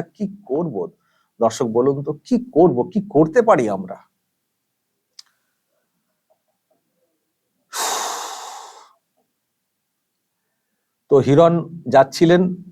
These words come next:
আহ, গাড়ি আটকে রাখা হয়, সেন্ট্রাল ফোর্স ছিল হিরণের সঙ্গে। কোথায় সেন্ট্রাল ফোর্সের ব্যাপার? কাউকে মানছে না, কাউকে মানছে না। সেন্ট্রাল ফোর্সকে, ফোর্সের দিকেও, আহ, মানে তেড়ে যাওয়া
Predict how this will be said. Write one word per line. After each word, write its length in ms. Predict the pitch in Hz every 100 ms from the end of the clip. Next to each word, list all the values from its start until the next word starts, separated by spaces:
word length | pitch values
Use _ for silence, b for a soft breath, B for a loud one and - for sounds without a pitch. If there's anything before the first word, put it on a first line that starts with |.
| _ -
আহ, 300 | 120 117 110 120
গাড়ি 180 | 123 135
আটকে 340 | 127 131 143 135 131 - 113
রাখা 220 | 117 135
হয়, 220 | 123 165 165 - _ _ _ _ _ _
সেন্ট্রাল 320 | - 135 156 151
ফোর্স 220 | 160 156 -
ছিল 160 | 170 170 160
হিরণের 380 | 123 131 135 -
সঙ্গে। 260 | 117 107 - - _ _ _ _ _ _ _ _ _ _ _ _ 117
কোথায় 260 | 143 208
সেন্ট্রাল 420 | 202 117 101 95 95
ফোর্সের 340 | - 95 92
ব্যাপার? 280 | 76 76 92 92 - _ _
কাউকে 340 | - 220 226 262
মানছে 340 | 196 151 -
না, 100 | - _ -
কাউকে 360 | 247 285 226
মানছে 280 | 131 92 90
না। 80 | 113 -
সেন্ট্রাল 340 | 113 113 165 175
ফোর্সকে, 400 | 180 180 - 180 180 - _ _ _
ফোর্সের 320 | 147 147 175 165
দিকেও, 320 | 160 165 190 185 180 - -
আহ, 180 | 135 139
মানে 200 | 139 139 131 123 113 107 - _ _
তেড়ে 200 | 139 151 156
যাওয়া 320 | 170 196